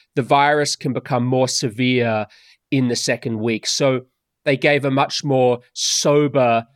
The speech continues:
perspective today. But it's not very encouraging. Really, what you're being asked to accept is, "Okay, we lied to you on Friday and were deceptive on Saturday,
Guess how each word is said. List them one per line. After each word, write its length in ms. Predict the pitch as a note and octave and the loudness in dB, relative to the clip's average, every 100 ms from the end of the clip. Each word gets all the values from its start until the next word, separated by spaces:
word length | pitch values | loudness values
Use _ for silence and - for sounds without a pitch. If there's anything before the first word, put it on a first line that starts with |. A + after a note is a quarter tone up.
| _ - | _ -10
perspective 480 | C#3 - F3+ G3+ | -6 -2 -2 -4
today. 320 | - C#3 A#2+ A2+ - _ - | -6 -2 -2 -4 -10 _ -2
But 200 | G3 - _ _ _ | -2 -2 _ _ _
it's 200 | G#3 - | -8 0
not 260 | C4+ - | 2 2
very 340 | F4+ D#4 A#3+ F#3 | -2 0 2 0
encouraging. 920 | D#3 - D#3+ F#3+ G#3+ F3 B2+ A2 A#2+ - _ | -2 -4 -2 0 0 -2 -4 -4 -10 -14 _
Really, 320 | G3 F#3+ D#4 A#3 | -2 0 2 2
what 160 | G#3+ | 2
you're 100 | F3+ | 2
being 220 | D#3+ D#3+ D#3 | 2 0 0
asked 380 | D#3+ E3 - | 0 0 -2
to 180 | - D#3+ | -2 -2
accept 480 | C#3+ - E3+ D#3 - | -2 -4 -2 -4 -2
is, 220 | D3 C3+ - _ _ _ | -2 -2 -8 _ _ _
"Okay, 300 | A3+ A#3 F#3+ | 0 2 0
we 160 | F3 F3+ | 0 0
lied 460 | E3+ G#3 C#4 - | 2 4 2 -2
to 100 | - | -4
you 140 | A#3+ G3+ | 0 0
on 100 | F#3 | 0
Friday 560 | - F#3 G3 F#3 D#3+ C#3 | -2 0 2 2 0 0
and 160 | D#3+ E3 | -4 -2
were 80 | |
deceptive 680 | D#3 D3 - G#3+ G#3 G#3 E3+ | -2 -2 0 -2 -2 0 2
on 200 | E3 C#3+ | 2 0
Saturday, 640 | - G3+ F#3+ F#3+ D3 C3 | -2 0 0 0 0 0